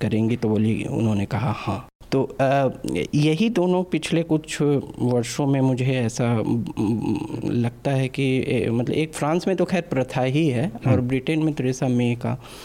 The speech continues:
Speaker 2: हम्म।
Speaker 1: अ, बाकी इस तरह के ज-, ए, बयान का हाल
Speaker 2: एक तो
Speaker 1: फिलहाल
Speaker 2: ये है
Speaker 1: में
Speaker 2: कि
Speaker 1: मुझे
Speaker 2: ये तो माना जा सकता है क्योंकि कभी,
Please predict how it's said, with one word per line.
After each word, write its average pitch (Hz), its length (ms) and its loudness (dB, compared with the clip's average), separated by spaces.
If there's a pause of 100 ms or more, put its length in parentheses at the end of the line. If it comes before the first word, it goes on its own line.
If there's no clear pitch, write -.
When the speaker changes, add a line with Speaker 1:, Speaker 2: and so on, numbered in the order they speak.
(100)
Speaker 2:
हम्म। 101 100 2
Speaker 1:
अ, 123 640 0
बाकी 156 380 2
इस 220 120 0
तरह 202 200 2
के 190 160 -2
ज-, 156 200 -2
ए, 139 420 4
बयान 131 520 4
का 127 380 -2
हाल - 400 -4
Speaker 2:
एक 160 60 6
तो 135 60 2
Speaker 1:
फिलहाल - 320 4
Speaker 2:
ये - 60 6
है 123 100 4
Speaker 1:
में 123 140 4
Speaker 2:
कि 139 80 0
Speaker 1:
मुझे 143 120 2
Speaker 2:
ये 170 80 4
तो 185 160 0
माना 151 260 2
जा 156 100 2
सकता 147 240 -2
है 147 40 0
क्योंकि 147 220 -2
कभी, 120 360 -2